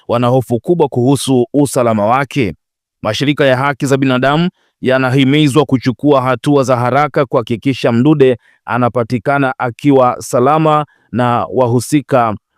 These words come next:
wanawajibishwa. Hii ni taarifa ambayo imetolewa na chama cha chadema, lakini pia nimeona,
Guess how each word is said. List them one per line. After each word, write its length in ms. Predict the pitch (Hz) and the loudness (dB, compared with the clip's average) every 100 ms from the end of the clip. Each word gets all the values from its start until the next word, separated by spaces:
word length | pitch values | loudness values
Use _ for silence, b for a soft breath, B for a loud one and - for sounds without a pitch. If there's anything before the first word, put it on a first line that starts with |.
| - | -6
wanawajibishwa. 1300 | 110 120 117 117 - 113 113 101 110 135 120 131 87 - _ | -2 0 2 0 -2 -2 0 -2 0 0 0 -2 -2 -6 _
Hii 80 | - | -4
ni 100 | 143 | -2
taarifa 360 | 131 131 - 131 | 0 -2 -2 -2
ambayo 220 | 123 131 | 0 2
imetolewa 540 | 123 117 123 135 117 - | 0 0 0 2 0 -2
na 180 | 117 110 | -6 -6
chama 560 | - 135 123 113 110 - _ _ | -2 0 0 0 -4 -8 _ _
cha 300 | - 123 117 | -6 -4 -4
chadema, 540 | - 117 143 139 135 - | -4 0 2 2 0 -2
lakini 340 | 120 127 156 | -4 -2 -2
pia 220 | 143 156 139 | -2 0 0
nimeona, 540 | 131 143 151 127 113 | 2 2 2 0 -4